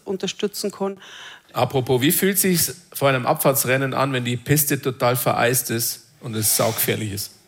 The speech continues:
Speaker 2: Denkst du darüber nach oder hast du darüber nachgedacht oder wurscht?
Speaker 1: Äh, <laughs> nein, das ist natürlich nicht wurscht. Also wie gesagt,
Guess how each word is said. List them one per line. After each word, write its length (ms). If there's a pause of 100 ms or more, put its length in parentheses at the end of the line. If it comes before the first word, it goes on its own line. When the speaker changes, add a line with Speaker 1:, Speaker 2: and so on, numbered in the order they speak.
(160)
Speaker 2:
Denkst 220
du 80
darüber 380
nach 140
oder 100
hast 160
du 100
darüber 220
nachgedacht 480
oder 260 (580)
wurscht? 280 (680)
Speaker 1:
Äh, 100 (400)
<laughs> 380
nein, 180
das 120
ist 40
natürlich 380
nicht 180
wurscht. 200
Also 200
wie 100
gesagt, 240